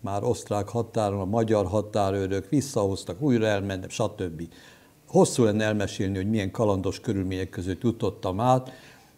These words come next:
de, ö, amikor az Eisenstadti lágerbe kerültem,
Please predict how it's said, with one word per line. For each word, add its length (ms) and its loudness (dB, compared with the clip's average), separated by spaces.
de, 520 6
ö, 420 2
amikor 420 0
az 160 0
Eisenstadti 1000 2
lágerbe 600 2
kerültem, 840 -2